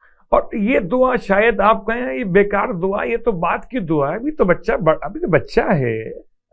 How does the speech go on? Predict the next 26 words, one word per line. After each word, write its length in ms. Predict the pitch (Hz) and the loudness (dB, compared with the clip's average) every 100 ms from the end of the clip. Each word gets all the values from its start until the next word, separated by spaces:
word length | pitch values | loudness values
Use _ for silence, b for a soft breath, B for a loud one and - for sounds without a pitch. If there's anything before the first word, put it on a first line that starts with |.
| _ _ | _ _
अभी 360 | 147 151 151 196 | -4 -2 0 -2
तो 140 | 196 | -4
ये 140 | 233 185 | -2 2
बड़ा 300 | 147 156 - | 4 2 2
होगा, 420 | 160 135 123 - | 2 0 -2 -4
इसको 220 | 190 - | -4 0
दुआ 320 | 190 143 104 175 | 2 2 2 2
दो, 180 | 180 | -2
खेले 400 | 180 - 139 170 | -2 2 2 2
कूदे, 520 | 202 147 135 110 113 101 | 0 -2 -4 -6 -8 -6
जरा 200 | 120 170 | -2 -2
कुछ 200 | 139 147 | -4 0
पढ़ 220 | 175 131 | 2 2
ले, 520 | 110 110 139 381 320 - _ _ _ _ _ _ _ _ _ _ | -2 -6 -8 -10 -18 -20 _ _ _ _ _ _ _ _ _ _
कुछ 180 | 180 - | -2 2
कमाने 420 | 147 139 185 233 | 2 2 0 0
काबिल 400 | 156 143 135 110 | 4 2 2 -2
हो 100 | 113 | -2
जाए, 260 | 117 135 - - | -2 -4 -8 -6
फिर 120 | - | 0
देखेंगे 400 | 220 - 214 160 | 2 2 -2 -4
इस 80 | 214 | 0
दुआ 240 | 240 247 | 0 0
को 120 | - | -2
आखिर 260 | 165 175 | -6 -6
में।" 100 | - | -12